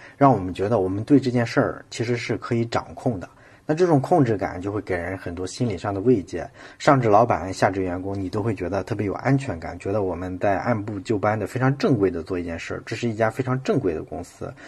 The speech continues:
非常靠谱的公司。而你真正的想要去做创新，就必须要放弃这种控制感，你就要去追求这种什么都抓不到的状态。所以我们看到谷歌的办公室都是非常的拥挤，非常的混乱。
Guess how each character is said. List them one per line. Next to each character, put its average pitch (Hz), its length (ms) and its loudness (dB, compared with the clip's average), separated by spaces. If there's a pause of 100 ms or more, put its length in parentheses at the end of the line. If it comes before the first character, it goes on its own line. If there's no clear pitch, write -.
(100)
非 - 100 -4
常 139 140 2
靠 160 160 4
谱 - 180 -6
的 87 120 -6
公 90 180 -8
司。 - 260 -10 (460)
而 139 80 8
你 156 160 4
真 165 240 0
正 185 160 2
的 107 120 2
想 85 200 -4
要 104 120 -2
去 - 200 -4
做 120 180 2
创 127 220 0
新， 110 200 -2
就 131 100 -2
必 135 140 -4
须 151 180 2
要 151 100 8
放 - 300 2
弃 - 180 -4
这 135 140 -2
种 87 260 -6
控 131 140 4
制 92 140 -2
感， - 220 -8 (260)
你 123 100 0
就 202 140 4
要 202 100 6
去 - 160 -2
追 123 160 8
求 110 140 0
这 98 100 -6
种 92 160 -6
什 101 140 -6
么 110 80 -2
都 131 100 4
抓 151 180 4
不 156 80 -2
到 160 160 2
的 98 120 -4
状 87 220 -6
态。 - 140 -10 (440)
所 - 120 8
以 160 60 12
我 123 60 8
们 92 120 -4
看 107 200 0
到 90 160 2
谷 95 180 0
歌 120 140 6
的 131 80 6
办 107 180 2
公 98 100 -2
室 - 160 -6
都 92 120 -4
是 98 80 0
非 120 160 0
常 113 140 0
的 101 120 0
拥 117 300 2
挤， 87 260 -8
非 117 160 0
常 107 100 -2
的 104 80 -2
混 104 320 2
乱。 87 220 -4